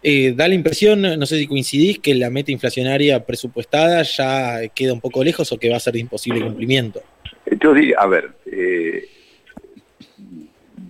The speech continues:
Speaker 2: reconozco la complejidad, pero yo no quiero ser, no soy economista y tampoco soy tremendista, no quiero ser vaticinios.
Speaker 1: Ujú.
Speaker 2: Entonces,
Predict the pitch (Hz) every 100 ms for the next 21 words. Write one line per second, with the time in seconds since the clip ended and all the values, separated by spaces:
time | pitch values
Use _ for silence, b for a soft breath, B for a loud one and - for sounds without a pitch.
0 | - - 440 - 92 95 110 - 95 87
1 | 90 107 127 - 98 95 123 120 107 104
2 | - 101 117 95 - 67 65 _ _ -
3 | - _ _ _ _ - - 110 113 -
4 | 120 135 131 120 - _ _ _ - -
5 | 95 92 85 80 - - - - 95 117
6 | - 90 78 - 69 - 62 60 - -
7 | - - _ _ _ - - 139 143 92
8 | 85 92